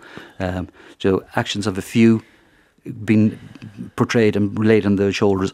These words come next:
of the rest of, of the force. It's, it's very unfair in a certain ways, because the good that's been done out there on a daily basis is just not, um, emphasised enough. And I think at this stage,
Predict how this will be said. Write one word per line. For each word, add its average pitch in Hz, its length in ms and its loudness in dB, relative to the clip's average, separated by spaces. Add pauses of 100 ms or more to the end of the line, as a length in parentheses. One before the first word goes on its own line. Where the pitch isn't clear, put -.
(120)
of 95 200 -2
the 95 80 -2
rest 95 360 -4
of, 90 340 -8
of - 220 -6
the - 60 -14
force. - 440 -10 (320)
It's, - 100 -18
it's 107 200 -10
very 101 200 2
unfair 95 380 -2
in 95 180 -6
a 90 80 -6
certain 90 320 -8
ways, 87 140 -8
because - 280 -14
the - 80 -10
good 143 300 2
that's - 180 -18
been 101 140 -6
done 95 180 -2
out 87 200 -8
there 90 220 -6
on 101 80 -4
a 95 60 -2
daily 92 340 -6
basis - 440 -10 (380)
is 101 140 -10
just - 320 -4
not, 92 380 -2 (400)
um, 87 560 -8 (180)
emphasised 82 600 -8
enough. - 320 -18 (540)
And 113 180 4
I 131 40 4
think 127 240 0
at - 140 -6
this 117 120 0
stage, 98 340 -4